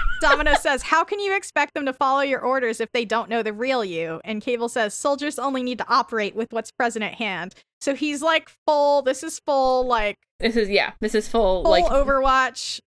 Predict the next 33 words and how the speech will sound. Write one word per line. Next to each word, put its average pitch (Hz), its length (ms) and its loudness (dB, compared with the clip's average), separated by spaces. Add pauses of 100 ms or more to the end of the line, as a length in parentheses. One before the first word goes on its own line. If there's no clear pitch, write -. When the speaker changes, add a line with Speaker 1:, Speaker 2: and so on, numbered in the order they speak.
(220)
Speaker 1:
like, 214 480 -2
um, 190 600 -4 (180)
Soldier 233 240 -2
seventy-six. 180 680 -8
Like, 208 160 -4
this 269 160 -4
is 320 100 -10
why 320 140 2
people 320 340 -4
are 247 120 2
like, 208 200 -2
"Oh, 285 220 2
it's 214 160 -6
Cyclops." 214 560 -4
And 220 120 -4
then 214 140 -6
Charlie's 220 440 -4
like, 196 180 -6
"No, 208 220 -4
it's 180 160 -8
the 208 140 -8
other 190 200 -4
Summers." 175 640 -10 (260)
Speaker 2:
Yeah, 180 300 0
it's 208 320 -6
Speaker 1:
And 226 260 2
this, 247 80 2
Speaker 2:
Cable. 254 140 -2
Speaker 1:
it's 247 200 -8
never 277 400 0
more 254 240 -2
obvious 220 540 -2
than, 202 400 -6